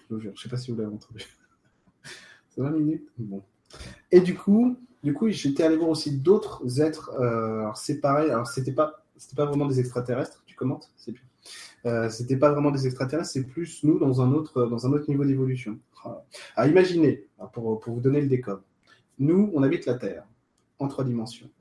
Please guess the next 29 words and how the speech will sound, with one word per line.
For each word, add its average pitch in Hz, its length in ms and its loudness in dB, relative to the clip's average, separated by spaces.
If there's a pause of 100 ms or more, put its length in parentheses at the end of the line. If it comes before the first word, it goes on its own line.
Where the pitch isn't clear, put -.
Et 107 60 -4
imaginez 139 440 0
que - 100 -10
la 113 140 -2
Terre, 151 560 -4
elle 113 140 -8
a 98 80 -10
d'autres 131 540 -2
corps, 113 440 -8 (520)
<laughs> - 500 -20
dans 101 180 -10
d'autres 151 260 0
dimensions. 139 480 -4 (800)
Donc 127 120 0
j'étais 110 160 -4
allé 110 140 -2
voir, 135 320 4
euh, 101 180 -4
bêtement, 123 480 -4
euh, 101 480 -8
comment, 113 380 -2
comment 123 180 -2
c'est 120 120 -2
foutu 131 340 -2
le 156 60 0
corps 147 240 4
en 117 120 -2
cinq 147 260 0
D. 143 300 -2